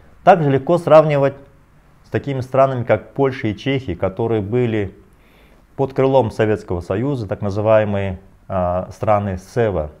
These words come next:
Совет экономической взаимопомощи, так называемые. Это страны социализма, период Советского Союза. Они, безусловно, считались как бы независимыми, реально всё выполнялось и делалось по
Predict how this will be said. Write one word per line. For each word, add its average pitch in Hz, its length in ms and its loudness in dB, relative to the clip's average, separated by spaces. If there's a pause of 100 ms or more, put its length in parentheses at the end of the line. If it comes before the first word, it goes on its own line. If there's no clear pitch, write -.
(360)
Совет 98 280 -4
экономической 95 520 -8
взаимопомощи, 90 680 -6
так - 140 -14
называемые. 80 560 -4 (720)
Это 170 260 0
страны 139 380 2
социализма, 117 800 -2 (140)
период 107 320 -2
Советского 101 360 -2
Союза. 120 580 -2 (580)
Они, 107 200 -2
безусловно, 107 760 -2 (420)
считались 104 480 2
как 127 300 6
бы 113 80 -2
независимыми, 131 720 -4
реально 127 520 2 (280)
всё 160 520 -6
выполнялось 107 760 -2
и 98 40 -6
делалось 117 460 -4
по 131 460 -4